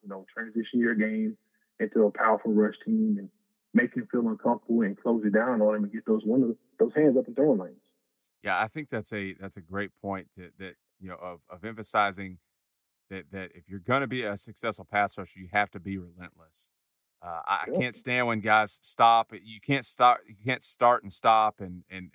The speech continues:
Speaker 2: I mean, it's, it's gotta be, you gotta be going. Um, and 'cause you don't know when that opportunity is gonna come, and when it does come, you gotta be ready because, yeah, maybe our, maybe our, our secondary makes him, you know, pump fake it once, and now we got an opportunity,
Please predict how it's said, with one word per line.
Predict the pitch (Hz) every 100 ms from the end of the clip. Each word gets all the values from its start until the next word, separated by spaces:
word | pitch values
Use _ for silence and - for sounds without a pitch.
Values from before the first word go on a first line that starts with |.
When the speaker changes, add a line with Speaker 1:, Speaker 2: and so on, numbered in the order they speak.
| 92
Speaker 2:
I |
mean, | 95 90
it's, | 98 -
it's | 110 -
gotta | 113 107 95
be, | 104
you | 92 95
gotta | 107 104
be | 98
going. | 90 95 92 87 80 _ _ _ _ _
Um, | 90 90 87 87 87 85 _
and | 92 92
'cause | 107 104
you |
don't | 127 120
know | 113
when | 120
that | 120 113
opportunity | 110 - 117
is | 104
gonna | 107 98
come, | 113 110 104
and |
when | 101
it | 101
does | 92 107 -
come, | 110 104
you | 95
gotta | 101 95
be | 92
ready | 95 95
because, | 92 _ 87 - _ _ _
yeah, | 110 101
maybe | 104 113
our, | 110 107 101 _ _ _
maybe | 98 107 117
our, | 113
our | 104
secondary | 101 127 117 113 113 113
makes | 113 113 120
him, | 107 92 _ _ -
you | 98
know, |
pump | - 131 131
fake | 139 127 131
it |
once, | 117 127 131 -
and | 110
now | 113
we | 120
got | 117 113
an | 113
opportunity, | 107 104 - 131 127 127 120